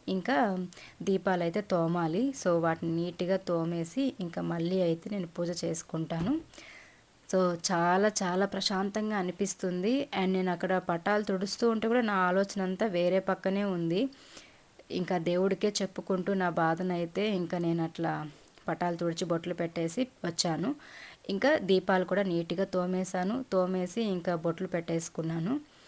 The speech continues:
ఇంకా తీసుకెళ్ళి పూజ గదిలో ఇవన్నీ అరేంజ్ చేసి పెట్టేసి, ఇంకా నేను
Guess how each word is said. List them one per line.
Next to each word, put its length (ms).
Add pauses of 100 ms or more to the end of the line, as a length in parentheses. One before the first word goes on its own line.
(260)
ఇంకా 160
తీసుకెళ్ళి 640
పూజ 320
గదిలో 280
ఇవన్నీ 400
అరేంజ్ 440
చేసి 180
పెట్టేసి, 560 (420)
ఇంకా 220
నేను 260